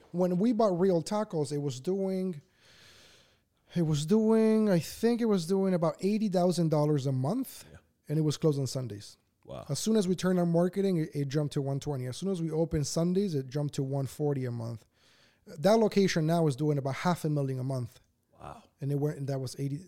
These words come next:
Speaker 1: We, we purchased it doing eighty.
Speaker 2: Is that just one?
Speaker 1: Just one location.
Speaker 2: One location, half a, half a million
Speaker 1: Half a
Speaker 2: a
Speaker 1: million a
Speaker 2: month.
Speaker 1: month.
Speaker 2: But you got it at eighty.
Speaker 1: Four, four hundred-ish.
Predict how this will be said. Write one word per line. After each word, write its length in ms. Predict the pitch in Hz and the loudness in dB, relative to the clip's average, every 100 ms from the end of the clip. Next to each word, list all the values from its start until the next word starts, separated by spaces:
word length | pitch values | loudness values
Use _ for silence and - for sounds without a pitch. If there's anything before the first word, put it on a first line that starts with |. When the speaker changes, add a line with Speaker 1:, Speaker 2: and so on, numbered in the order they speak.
| - | -6
Speaker 1:
We, 140 | 143 | -4
we 200 | 139 143 120 - | -2 -4 -6 -8
purchased 340 | 170 170 160 | -6 -4 -6
it 80 | 139 | -6
doing 240 | 139 135 - | -6 -6 -6
eighty. 340 | 147 135 120 - _ _ _ _ _ _ _ | -6 -6 -10 -16 _ _ _ _ _ _ _
Speaker 2:
Is 140 | 101 101 | -6 -2
that 220 | 107 95 | -2 -2
just 240 | 101 80 | -6 -6
one? 260 | 85 101 131 | -6 -6 -4
Speaker 1:
Just 180 | 156 156 | -2 -2
one 160 | 147 | -2
location. 420 | 135 131 117 120 107 | -2 -6 -8 -12 -14
Speaker 2:
One 240 | 82 117 120 | -4 -2 0
location, 520 | 110 110 98 90 80 90 | 0 -2 -6 -6 -10 -8
half 240 | 98 - | -6 -6
a, 100 | 92 - - | -12 -14 -14
half 140 | 95 - | -14 -12
a 20 | |
million 120 | - 156 | -6 -4
Speaker 1:
Half 120 | 147 | -2
a 40 | |
Speaker 2:
a 20 | |
Speaker 1:
million 220 | 139 139 131 | -4 -4 -4
a 20 | |
Speaker 2:
month. 120 | 123 | -8
Speaker 1:
month. 100 | 117 _ _ _ | -10 _ _ _
Speaker 2:
But 160 | 95 - | -10 -6
you 60 | |
got 260 | 107 113 113 | 0 2 2
it 100 | 107 | 0
at 120 | 87 - | -2 -4
eighty. 320 | 107 113 78 | -4 -4 -2
Speaker 1:
Four, 200 | 220 165 | -2 -2
four 220 | - 220 | 0 0
hundred-ish. 840 | 175 196 190 185 185 180 - - | 2 0 0 2 2 0 -4 -12